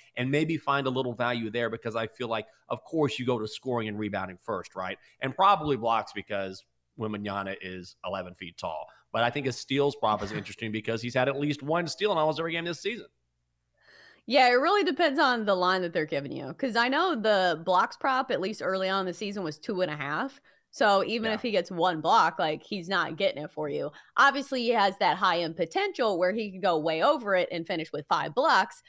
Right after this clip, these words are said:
Speaker 2: but it's still not something that you can probably count on each and every night. As far as spread betting goes,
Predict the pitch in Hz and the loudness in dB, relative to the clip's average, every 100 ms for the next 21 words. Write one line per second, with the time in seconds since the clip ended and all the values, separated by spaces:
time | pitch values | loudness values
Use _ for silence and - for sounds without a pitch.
0 | - _ 247 254 254 381 339 240 220 - | -20 _ 0 0 -2 -2 0 0 0 -2
1 | 220 208 196 175 180 170 180 175 165 170 | -4 -4 -4 -6 -6 -6 0 0 0 -4
2 | 175 160 151 151 147 _ _ _ 226 220 | -6 -4 -4 -4 -8 _ _ _ -4 -4
3 | - - 202 190 - 175 170 165 160 160 | -6 -6 -4 -4 -4 -2 -2 -2 -2 -2
4 | 143 170 151 143 - 180 180 - 262 349 | -4 -4 -4 -4 -2 -2 -2 0 2 2
5 | 339 254 - - 185 190 220 226 262 262 | 0 -4 -8 0 2 2 2 2 0 0
6 | 277 320 359 339 | 0 0 -2 -4